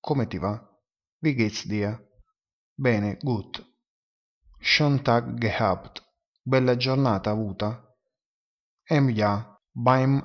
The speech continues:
Einkaufen. Eh sì, dello shopping. Beim Einkaufen. Dello shopping, per dire, facendo shopping.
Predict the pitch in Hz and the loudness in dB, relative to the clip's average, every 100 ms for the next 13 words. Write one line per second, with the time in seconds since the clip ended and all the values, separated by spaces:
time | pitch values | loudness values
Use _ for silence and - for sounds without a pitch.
0 | - 131 123 123 107 104 - 98 92 - | 0 0 0 0 0 0 -2 -4 -4 -8
1 | _ _ _ _ 175 160 - 101 98 - | _ _ _ _ 2 4 2 0 -4 -8
2 | _ 139 127 120 - 123 87 - 104 101 | _ 0 2 2 2 2 -2 -4 -4 -4
3 | 107 _ _ - 120 127 127 143 139 - | -8 _ _ -2 2 4 2 0 -4 -2
4 | 143 131 117 117 92 - 95 90 101 _ | 2 2 2 0 0 -2 -4 -4 -8 _
5 | 135 135 127 113 - 107 85 - 104 104 | -2 0 0 0 0 -2 -6 -6 -6 -6
6 | - 113 101 98 92 110 - _ 120 - | -2 -2 -2 -4 -4 -6 -8 _ -4 -2
7 | 123 107 95 - 92 - 98 95 | 0 0 -2 -2 -4 -8 -8 -8